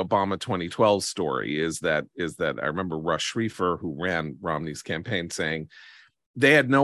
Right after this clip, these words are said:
idea that Obama was gonna generate some of the vo-, voters he generated because they were doing this daily polling. And when they asked people what their enthusiasm level was,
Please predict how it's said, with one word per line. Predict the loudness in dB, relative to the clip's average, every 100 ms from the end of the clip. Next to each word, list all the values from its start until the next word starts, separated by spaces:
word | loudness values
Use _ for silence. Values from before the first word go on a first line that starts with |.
| 6
idea | 4 2 4 4
that | 2 0
Obama | 2 0 2 -2
was | -4 -4
gonna | -4 -2
generate | 0 2 4 2
some | -2 -2
of | 0
the | 0
vo-, | -2 -2
voters | -2 0 -2
he | -4
generated | 0 2 4 6 4 2
because | -4 -2
they | 0 0
were | 0
doing | 2 2
this | 0 -2
daily | 0 0 -2
polling. | -2 2 4 4 0 -4
And | -4
when | -4
they | -4
asked | 0 0 0 -4
people | -4 -2 -4 0
what | -2
their | 0 -2
enthusiasm | -2 -4 -2 0 2 2 0 0
level | -2 -2 -2
was, | 0 0 0 -4